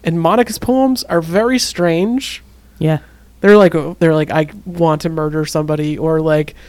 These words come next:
Speaker 1: talking about robots and stuff. It's just very strange.
Speaker 2: Well, I don't, I don't know if any of the poems were as straightforward as, "I want to murder somebody." I think they're more veiled.
Speaker 1: Right.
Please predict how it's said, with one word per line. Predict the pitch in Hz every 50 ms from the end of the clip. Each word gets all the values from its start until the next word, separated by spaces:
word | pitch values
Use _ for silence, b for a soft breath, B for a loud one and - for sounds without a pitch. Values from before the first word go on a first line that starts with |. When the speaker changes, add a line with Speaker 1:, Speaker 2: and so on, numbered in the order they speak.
| b b b -
Speaker 1:
talking | - 160 160 - 185
about | 170 160 147 131
robots | 131 139 147 147 175 175 175 165 -
and | 185 180
stuff. | 170 - 180 180 180 175 180
It's | 175 - -
just | - 277 254 - 202
very | 202 202 202 180 165
strange. | - - - 165 156 147 147 143 147 151 - - - -
Speaker 2:
Well, | - 349 392
I | 466
don't, | 508 539 508 427 392 - - -
I |
don't | 640 640 622 571 466 427 359
know | 294
if | 233 -
any | 214 196 185 180 175
of | 170
the | 165 160
poems | - - 160 160 160 156 139
were | 143 151 147
as | 143 143
straightforward | - - 160 151 - - - 151 151 151 143 143
as, | 131 131 - - -
"I | 147 156
want | 165 170 147 135 131 123 - -
to | - 147 113
murder | 110 117 107 95 85 80 - 131 165 -
somebody." | - - - - - - - - - - - - - - - 147 - - -
I | 165 165
think | 165 175 170 160 165
they're | 175 196 196
more | 190 180 165 160 151
veiled. | 147 139 143 139 139 139 151 190 208 240 285 294 - b b b b b b b b b b _ - -
Speaker 1:
Right. | 185 196 185 156 139 -